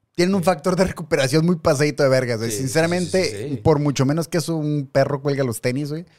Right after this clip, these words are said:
Speaker 1: Un gato ahí se está lamando, lamiendo los, los, las patitas ahí acá de, "Eh, tráeme más comida, puto."
Speaker 2: <laughs>
Speaker 1: Chido.
Speaker 2: Ya, ya.
Speaker 1: A huevo.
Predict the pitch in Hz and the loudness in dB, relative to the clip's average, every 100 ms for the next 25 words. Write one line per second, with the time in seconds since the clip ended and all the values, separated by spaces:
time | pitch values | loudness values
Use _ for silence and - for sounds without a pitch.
0 | _ - - - 131 135 135 135 127 113 | _ -10 -10 -14 -4 -2 0 0 -2 -4
1 | - 120 117 120 123 117 107 110 110 101 | -4 -2 -2 -2 -4 -6 -8 -8 -8 -8
2 | 90 - _ 101 101 _ _ - 98 - | -10 -16 _ -20 -20 _ _ -20 -12 -10
3 | - 98 95 85 95 - - - 101 - | -8 -8 -8 -10 -12 -16 -18 -18 -20 -20
4 | 147 _ 139 139 131 - 117 - _ _ | _ _ -12 -10 -12 -16 -18 -20 _ _
5 | _ - - _ - 226 - 190 147 160 | _ -20 -20 _ -12 -12 -12 -12 -14 -14
6 | 123 139 147 - 120 135 - 90 - | -12 -10 -12 -14 -8 -6 -6 -6 -10